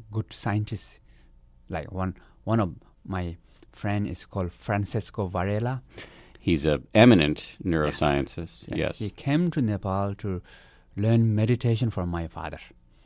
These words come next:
Speaker 1: So back then, I'm kind of, like, naturally interested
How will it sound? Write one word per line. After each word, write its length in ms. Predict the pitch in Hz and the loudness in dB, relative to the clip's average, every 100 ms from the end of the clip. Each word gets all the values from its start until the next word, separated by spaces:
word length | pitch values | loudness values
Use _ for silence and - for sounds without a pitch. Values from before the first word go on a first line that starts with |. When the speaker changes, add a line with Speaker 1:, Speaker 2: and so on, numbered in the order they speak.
| - - - | -20 -20 -20
Speaker 1:
So 340 | - 107 101 90 _ - _ _ _ - | -6 -2 -2 -4 _ -20 _ _ _ -6
back 200 | 107 104 90 | -2 -2 2
then, 440 | 120 147 104 98 - - - - - _ _ _ - | 4 6 4 -2 -8 -20 -20 -20 -20 _ _ _ -6
I'm 220 | 175 226 | -2 0
kind 200 | 233 220 | 0 2
of, 60 | 175 | 4
like, 140 | 127 | 6
naturally 840 | 120 127 123 117 107 104 104 104 - - - _ | 6 6 4 0 2 0 0 -2 -6 -16 -20 _
interested 540 | 147 139 147 - 139 | 0 0 0 -2 -6